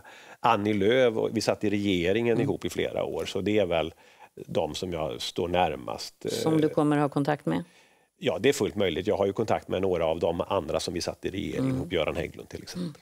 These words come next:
Speaker 2: Mm. Mm. Vad ska du göra då?
Speaker 1: Det får vi se, det vet jag inte än. Det är lite knepigt. Alltså, det, det, det går,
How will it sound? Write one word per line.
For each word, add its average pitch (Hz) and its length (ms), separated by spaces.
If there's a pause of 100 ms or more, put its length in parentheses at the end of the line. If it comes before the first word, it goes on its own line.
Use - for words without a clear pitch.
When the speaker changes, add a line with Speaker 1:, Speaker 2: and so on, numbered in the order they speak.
(140)
Speaker 2:
Mm. 139 120
Mm. 139 220 (480)
Vad 160 120
ska 180 140
du 170 60
göra 165 220
då? 160 160 (540)
Speaker 1:
Det 196 260
får - 140
vi 101 100
se, - 340
det - 100
vet - 340
jag 139 100
inte - 180
än. - 120 (340)
Det 98 100
är 98 40
lite 120 200
knepigt. 120 480
Alltså, 113 180
det, 117 220
det, 120 160
det 113 240
går, 110 360